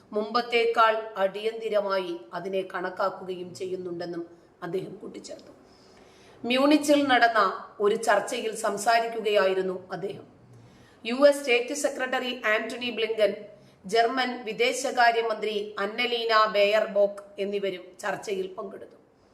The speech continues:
ഒക്ടോബർ ഏഴാം തീയതി ഇസ്രായേൽ നഗരങ്ങളിൽ ഹമാസ് നടത്തിയ ആക്രമണത്തെ ഭീകരാക്രമണം എന്നാണ്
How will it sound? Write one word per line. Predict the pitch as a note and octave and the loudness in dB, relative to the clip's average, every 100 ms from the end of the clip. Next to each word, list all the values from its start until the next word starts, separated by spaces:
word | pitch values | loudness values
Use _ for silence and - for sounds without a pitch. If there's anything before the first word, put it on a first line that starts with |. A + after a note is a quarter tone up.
| _ _ _ - - | _ _ _ -20 -2
ഒക്ടോബർ | G3 - A3 G#3+ G#3 - | -2 2 6 6 4 2
ഏഴാം | G#3 G3+ A3 A3 | 0 4 4 4
തീയതി | A3 A3 G#3+ G#3+ - - - _ | 0 0 0 -4 -6 -14 -20 _
ഇസ്രായേൽ | A3+ A3 C4 C4+ C4 C4 C4 G#3+ | -10 -2 2 4 4 4 -2 0
നഗരങ്ങളിൽ | A3 G#3+ A#3 A#3 A3+ G#3 G3+ | 2 2 0 2 2 0 -2
ഹമാസ് | F#3 G#3 A3+ A#3+ G#3+ A3+ | -4 2 4 4 0 -2
നടത്തിയ | G#3+ G#3 - G#3 | 0 0 0 -2
ആക്രമണത്തെ | G#3+ F#3+ - G3+ G3 F#3+ F#3+ F3+ - - _ _ | 0 -2 0 -2 -2 -2 -4 -4 -10 -20 _ _
ഭീകരാക്രമണം | G3 A#3 C4+ C4+ C4+ B3 B3 A#3+ A3+ A3 A3 - | -6 -2 0 2 4 4 2 -2 -2 -2 -4 -6
എന്നാണ് | G3 G3+ G3 | -2 0 0